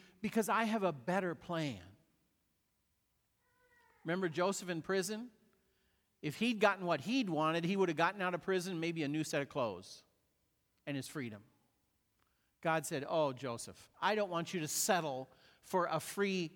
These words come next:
door out of pa-, out of jail and a new set of clothes. I have something way better for you." And I think when it was all over, Joseph would have said,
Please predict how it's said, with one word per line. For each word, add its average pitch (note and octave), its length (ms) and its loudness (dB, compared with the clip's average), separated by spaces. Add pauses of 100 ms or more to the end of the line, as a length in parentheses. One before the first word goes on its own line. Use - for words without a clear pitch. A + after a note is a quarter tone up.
door C#3 440 4
out D3 100 0
of B2+ 100 -4
pa-, - 220 -8
out D3+ 200 0
of C3+ 180 -10
jail D3+ 420 2
and E3+ 100 -2
a D#3+ 40 0
new E3 160 0
set D#3 180 -2
of D3 60 -6
clothes. B2 640 -6 (800)
I F#3 200 4
have F#3 180 0
something C#3 720 -4
way D#3 380 0
better A2+ 340 -10
for - 200 -16
you." F#2 220 -16 (1400)
And E3+ 100 0
I G3 120 4
think A#3 240 -2
when A3 120 2
it G3+ 60 0
was G3 160 2
all G#3 220 6
over, G#3+ 280 4
Joseph F#3 440 0
would F3+ 100 0
have D#3 60 -2
said, E3 200 0